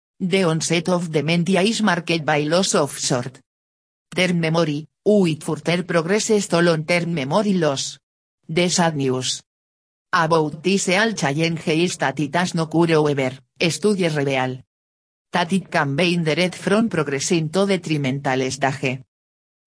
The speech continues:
Three stages of dementia. Stage uno, this is the onset of dementia that involves short-term memory loss,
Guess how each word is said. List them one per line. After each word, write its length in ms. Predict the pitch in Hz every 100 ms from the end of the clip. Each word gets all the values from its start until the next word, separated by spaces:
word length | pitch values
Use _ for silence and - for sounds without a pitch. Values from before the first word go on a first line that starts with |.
| -
Three 380 | 175 185 170
stages 540 | 170 - 208 233 226 240
of 200 | 247 196
dementia. 720 | 170 156 139 143 127 113 - _ _ _ _ _ _
Stage 540 | 180 175 - 208 - 175
uno, 380 | 151 143 139 - _
this 240 | 196 196 196
is 160 | 196
the 180 | 165 202
onset 440 | 196 185 226 240 185
of 200 | 170 160
dementia 540 | 147 165 175 156 131
that 240 | 170 175
involves 560 | 160 156 185 220 208 190
short-term 500 | 202 202 - 156 139
memory 400 | 139 139 165 147
loss, 440 | 139 123 127 -